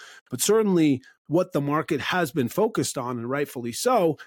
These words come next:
came in under three, slightly lower than expected, the lowest level we've seen there going back to twenty twenty. So ultimately,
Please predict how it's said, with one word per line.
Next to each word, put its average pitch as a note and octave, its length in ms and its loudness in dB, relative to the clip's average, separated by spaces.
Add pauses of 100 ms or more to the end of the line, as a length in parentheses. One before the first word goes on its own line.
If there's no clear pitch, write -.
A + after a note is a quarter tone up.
(160)
came G#3+ 260 4
in A3+ 160 4
under A#3 240 2
three, G#3+ 460 -2
slightly G#3 520 0
lower G#3 280 4
than F#3+ 160 4
expected, E3+ 640 -4
the C#3+ 120 -4
lowest G#3 540 0
level F#3+ 300 2
we've F3 220 0
seen D#3+ 340 2
there F#3 340 2
going D#3+ 380 -2
back D#3 340 -6
to C#3 560 0 (840)
twenty F3 360 2
twenty. F3+ 640 0
So A3 400 2 (480)
ultimately, D#3+ 800 2